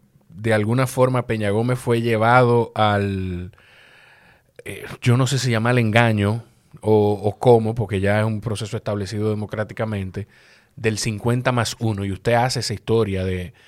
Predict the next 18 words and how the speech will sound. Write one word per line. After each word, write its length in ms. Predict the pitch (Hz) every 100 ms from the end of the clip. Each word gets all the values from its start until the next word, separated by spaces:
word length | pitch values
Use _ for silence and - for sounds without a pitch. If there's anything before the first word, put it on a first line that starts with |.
| - _ -
de, 480 | 107 101 101 98 95
de 160 | 104
cómo, 720 | - 120 123 127 123 113 104 92
de 80 | 107
cómo 240 | 117 127
lo 80 | 127
llevaron 500 | 120 113 120 127 120
a 120 | 110
ese, 420 | 113 120 117 104 98
a, 560 | 104 101 95 - - 104
a, 60 | - _ _ -
de 280 | 117 104
nuevo, 260 | 110 143 123
no 120 | 110
sé 120 | 113
si 100 | 123
llamarle 300 | 139 120 127
engaño, 500 | 113 104 156 107 87